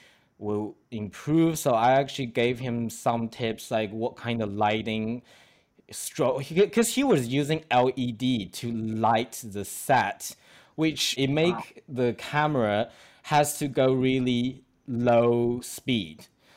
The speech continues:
Speaker 1: So when you have low speed, you have motion blur. Once you have motion blur, your model is not coming out great 'cause it's not sharp.
Speaker 2: Right.
Speaker 1: So I, I
Speaker 2: Hmm.
Speaker 1: gave him some tips just using my photography background. I just tell him,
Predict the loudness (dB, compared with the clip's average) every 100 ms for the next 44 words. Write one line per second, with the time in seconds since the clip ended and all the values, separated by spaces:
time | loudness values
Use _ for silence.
0 | _ -2 2 4 4 4 2 2 4 4
1 | 4 0 -2 0 0 -2 -4 -2 0 0
2 | -2 -6 -4 -4 -4 -4 0 0 2 -2
3 | -2 0 2 2 2 -2 -2 0 2 2
4 | 2 0 2 4 4 2 -2 -4 -6 -4
5 | -4 -4 -10 -8 -6 -6 -6 -8 -8 -6
6 | -6 -12 _ _ -8 -4 -4 0 -2 -2
7 | -2 0 0 -2 -10 -8 -8 -8 -4 4
8 | 6 8 6 4 4 2 -4 -2 2 2
9 | 2 -4 -2 -2 -4 -2 0 0 -4 -12
10 | -8 -8 -6 -4 -2 0 -2 -2 -8 -6
11 | 0 0 0 -4 0 0 0 -2 -2 -2
12 | -4 -4 0 0 -2